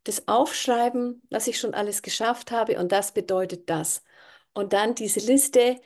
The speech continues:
und dann kann man sich das aufsprechen. Ich habe mir das aufgesprochen, hör mir das an, da bin ich selber berührt. Teilweise beim Aufsprechen sind mir die Tränen runtergelaufen, wo ich dachte, na, das ist ja interessant. Also diesen, diese Facette habe ich noch nicht gesehen. Und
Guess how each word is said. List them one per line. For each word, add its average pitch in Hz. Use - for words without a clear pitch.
und 214
dann 226
kann 214
man 254
sich 247
das -
aufsprechen. 202
Ich 190
habe 202
mir 208
das 208
aufgesprochen, 269
hör 233
mir 226
das 202
an, 247
da 269
bin 247
ich 269
selber 254
berührt. 285
Teilweise 247
beim 208
Aufsprechen 247
sind 262
mir 277
die 269
Tränen 220
runtergelaufen, 233
wo 240
ich 214
dachte, 226
na, 226
das 254
ist 285
ja 240
interessant. 233
Also 220
diesen, 247
diese 269
Facette 254
habe 247
ich 247
noch 269
nicht 349
gesehen. 196
Und 226